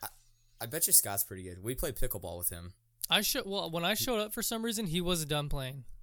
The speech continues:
Speaker 2: So I don't know how, I know he's good though. He's good at those type of games. Him and Noah both
Speaker 1: You
Speaker 2: are
Speaker 1: should,
Speaker 2: dumb good
Speaker 1: yeah,
Speaker 2: at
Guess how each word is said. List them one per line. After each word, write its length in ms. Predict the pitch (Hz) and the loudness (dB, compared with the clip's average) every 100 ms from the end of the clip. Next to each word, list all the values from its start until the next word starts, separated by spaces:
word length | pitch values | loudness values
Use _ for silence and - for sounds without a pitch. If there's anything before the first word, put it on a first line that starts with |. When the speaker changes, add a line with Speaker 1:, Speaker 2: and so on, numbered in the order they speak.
| - | -10
Speaker 2:
So 160 | 156 | -2
I 80 | 147 | 0
don't 100 | 156 | 0
know 80 | 147 | -2
how, 100 | 147 | -4
I 140 | - 156 | 0 0
know 280 | 156 165 160 | 2 2 2
he's 140 | 147 | 0
good 200 | 143 127 | -4 -6
though. 220 | 123 117 - | -8 -14 -12
He's 300 | - 208 165 | -6 -4 -4
good 240 | 151 180 | -2 0
at 220 | 156 - | 0 -4
those 260 | 143 139 - | -8 -6 -4
type 220 | - 123 | -6 -8
of 60 | 123 | -8
games. 320 | 120 123 - | -10 -10 -6
Him 140 | 208 | -4
and 140 | 226 170 | -2 -2
Noah 240 | 165 151 | -2 -2
both 220 | 139 135 | -2 2
Speaker 1:
You 60 | 160 | 12
Speaker 2:
are 20 | |
Speaker 1:
should, 340 | - 139 - - 147 | 12 12 4 -6 -10
Speaker 2:
dumb 260 | 127 139 131 | -6 -4 -2
good 60 | 135 | 0
Speaker 1:
yeah, 80 | |
Speaker 2:
at 160 | 127 120 | 2 2